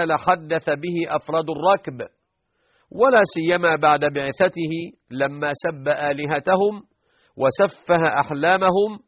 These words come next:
وعاب دينهم. وكانت خديجة رضي الله عنها سيدة تاجرة ذات شرف ومال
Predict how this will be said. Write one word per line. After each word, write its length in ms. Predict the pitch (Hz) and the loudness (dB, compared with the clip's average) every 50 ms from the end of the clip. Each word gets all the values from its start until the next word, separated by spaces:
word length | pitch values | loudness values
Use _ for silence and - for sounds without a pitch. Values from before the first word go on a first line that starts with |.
| _ _ _ _ _ _ _ _ | _ _ _ _ _ _ _ _
وعاب 540 | - 127 143 143 139 147 156 156 147 139 131 139 139 139 135 - - _ _ _ _ _ | -4 0 2 4 6 6 6 6 4 4 2 2 0 0 0 -2 -6 _ _ _ _ _
دينهم. 680 | 113 117 123 190 214 180 151 123 104 87 90 85 87 92 - _ _ _ _ _ _ _ _ _ _ _ _ _ _ _ _ _ _ _ _ _ _ _ _ _ _ _ _ _ _ _ _ _ _ _ _ _ _ _ _ _ _ _ _ _ _ _ _ _ | -20 -16 -12 -8 -8 -6 -4 -6 -6 -8 -8 -12 -16 -16 -20 _ _ _ _ _ _ _ _ _ _ _ _ _ _ _ _ _ _ _ _ _ _ _ _ _ _ _ _ _ _ _ _ _ _ _ _ _ _ _ _ _ _ _ _ _ _ _ _ _
وكانت 640 | - 208 214 208 - 262 277 269 254 240 220 180 - _ _ - - - _ _ _ _ _ _ _ _ | -4 -4 -4 0 4 4 4 6 6 4 4 2 0 _ _ -20 -20 -20 _ _ _ _ _ _ _ _
خديجة 580 | - - 165 160 156 170 233 240 190 196 175 - 170 | -10 0 0 0 0 0 -2 -2 -2 -2 -2 -2 -2
رضي 400 | 156 170 185 175 160 165 160 151 | 0 2 2 0 0 0 0 -2
الله 460 | 143 143 156 165 175 160 147 147 139 | -2 0 0 0 0 2 2 2 2
عنها 480 | 151 165 165 156 147 156 143 139 139 135 - _ _ _ _ _ _ _ _ _ _ _ _ _ _ _ _ _ _ _ _ _ _ _ _ _ _ _ _ _ | 2 2 2 0 -4 -2 -2 -4 -6 -8 -12 _ _ _ _ _ _ _ _ _ _ _ _ _ _ _ _ _ _ _ _ _ _ _ _ _ _ _ _ _
سيدة 680 | _ - - 190 175 180 190 214 226 208 175 185 170 156 - 160 151 139 135 127 120 107 - _ _ _ _ _ _ _ | _ -10 -8 -8 -8 -6 -8 -10 -10 -6 -4 -4 -4 -2 -2 -4 -4 -4 -6 -12 -14 -16 -18 _ _ _ _ _ _ _
تاجرة 1000 | - 190 190 190 170 139 131 202 208 190 180 165 135 - 143 131 120 113 104 95 - _ _ _ _ _ _ _ _ 117 | -4 -2 0 0 -2 -4 -6 -6 -4 -2 -2 -2 -2 -4 -6 -6 -6 -8 -14 -20 -20 _ _ _ _ _ _ _ _ -18
ذات 320 | 113 120 175 202 190 180 - 165 | -4 2 4 4 4 4 2 -2
شرف 420 | - - 170 165 151 135 117 - - 123 117 113 123 | 0 2 2 4 4 2 2 -2 -8 -10 -10 -6 -2
ومال 580 | 139 143 143 151 160 156 147 135 117 107 95 - | -2 -2 0 2 2 2 2 0 0 -4 -8 -14